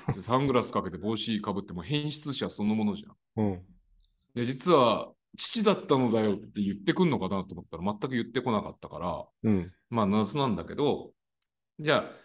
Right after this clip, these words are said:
Speaker 1: 猿は何をして生計を立てているかでいうと、あのー、ゴルフ場に忍び込んで、あの、ゴルフやってるおっちゃんたちと、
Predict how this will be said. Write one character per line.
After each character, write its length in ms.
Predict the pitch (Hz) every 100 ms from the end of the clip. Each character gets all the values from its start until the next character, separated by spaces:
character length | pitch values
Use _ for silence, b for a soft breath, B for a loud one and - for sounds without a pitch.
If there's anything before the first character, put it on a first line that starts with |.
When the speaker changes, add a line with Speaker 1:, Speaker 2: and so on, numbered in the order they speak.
| -
Speaker 1:
猿 360 | - 359 359
は 440 | 123 139 110 90 -
何 320 | 160 302 359
を 80 | 131
し 80 | -
て 80 | 117
生 220 | 139 131
計 160 | 131
を 40 | 123
立 140 | 127
て 100 | 120
て 120 | 101
い 40 | 95
る 120 | 87
か 180 | 95 92
で 80 | 85
い 80 |
う 80 | 82
と、 420 | 117 113 82 - _ _ _ _ _ _ _ -
あ 180 | 101 104
の 720 | 98 95 95 92 90 87 - _ -
ー、 20 |
ゴ 140 | 131
ル 80 | 180
フ 140 | 233 240
場 240 | 247 233
に 140 | 226
忍 200 | 208 202 202
び 100 | 202
込 220 | 190 95
ん 60 |
で、 360 | 87 95 82 - _ _ _ _ _ _ _ _ _
あ 120 | - 107
の、 200 | 98 92
ゴ 160 | 196
ル 100 | 233
フ 100 | 175
や 120 | 107
っ 20 | 101
て 260 | - -
る 140 | 101 92
お 40 |
っ 100 | -
ち 120 | -
ゃ 60 | 131
ん 60 |
た 100 | 123
ち 140 | 92 -
と、 340 | 117 90 69